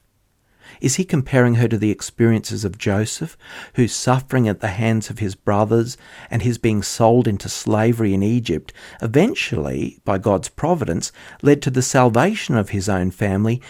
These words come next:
and his people? Was our Lord assuring the lady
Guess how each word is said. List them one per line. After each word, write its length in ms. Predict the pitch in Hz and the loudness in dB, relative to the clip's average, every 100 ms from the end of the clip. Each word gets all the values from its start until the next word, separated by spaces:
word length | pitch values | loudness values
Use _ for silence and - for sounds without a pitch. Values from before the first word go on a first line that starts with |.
| - - | -12 -2
and 220 | 165 175 | 0 0
his 200 | 185 131 | -2 -4
people? 540 | - 104 - - 62 - _ _ _ _ _ _ _ _ _ _ - | -4 -4 -4 -8 -10 -12 _ _ _ _ _ _ _ _ _ _ -4
Was 100 | 165 | -2
our 140 | 285 311 | 0 4
Lord 240 | 190 131 | 4 4
assuring 480 | 117 - 120 120 120 | 2 2 4 4 4
the 100 | 110 | 2
lady 420 | 101 98 98 | 0 0 -2